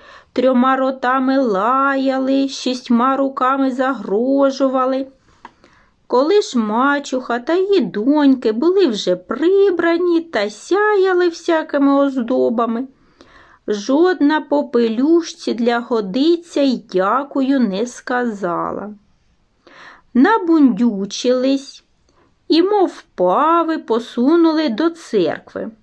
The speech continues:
А попелюшці наказали все в хаті й на подвір'ї поробити. Обід зварити, ще поки додому повернуться,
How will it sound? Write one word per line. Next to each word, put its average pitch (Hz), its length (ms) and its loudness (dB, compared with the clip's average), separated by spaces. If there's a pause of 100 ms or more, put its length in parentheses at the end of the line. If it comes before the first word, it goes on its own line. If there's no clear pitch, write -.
(760)
А 294 160 0
попелюшці 440 760 2
наказали 262 720 0
все 269 320 -2
в 240 80 -8
хаті 277 760 -2
й 262 40 0
на 262 160 2
подвір'ї 262 920 0
поробити. 180 1120 -2 (640)
Обід 415 500 2
зварити, 302 1400 0 (140)
ще 403 540 0
поки 381 420 0
додому 320 560 2
повернуться, 294 1040 -2